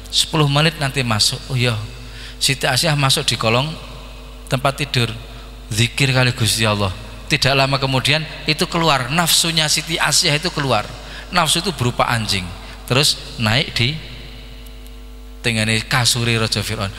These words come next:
Dadi Fir'aun mlebu, sing teng mriku asu sing turu.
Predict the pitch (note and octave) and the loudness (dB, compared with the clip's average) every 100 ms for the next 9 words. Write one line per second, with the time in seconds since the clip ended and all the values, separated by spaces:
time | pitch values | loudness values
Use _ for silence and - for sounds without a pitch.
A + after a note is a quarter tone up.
0 | - - G#2 D#3+ E3+ E3 D3+ C3+ - E3 | -8 -2 0 2 2 2 2 0 2 0
1 | A3 - - - D#3+ D3+ D3+ D3 D#3 F3 | 0 -4 -2 2 2 2 0 0 0 2
2 | F3 F3 D#3+ D#3 D3+ E3 D3+ | 2 2 2 0 0 0 0